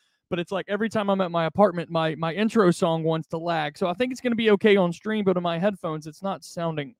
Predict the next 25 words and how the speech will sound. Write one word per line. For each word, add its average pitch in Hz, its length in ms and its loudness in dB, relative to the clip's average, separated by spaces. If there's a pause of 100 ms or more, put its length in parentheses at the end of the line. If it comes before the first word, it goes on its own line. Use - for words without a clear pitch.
(340)
uh, 143 120 -2
exactly 151 500 -6
the 143 100 0
right 143 180 2
way. 147 200 2
<laughs> 147 40 -14
But 160 240 0
anyway, 208 280 6
I 175 80 6
was 165 100 4
laughing 170 480 0
because, 165 300 -4 (560)
uh, 151 320 2
I'm, 233 100 0
I'm 262 80 4
gonna 277 80 6
start 339 220 8
recording 233 340 6
my 180 100 6
podcast 170 600 2
at 160 80 -6
my 160 100 0
home 160 240 2
more 156 220 0
because, 160 360 -4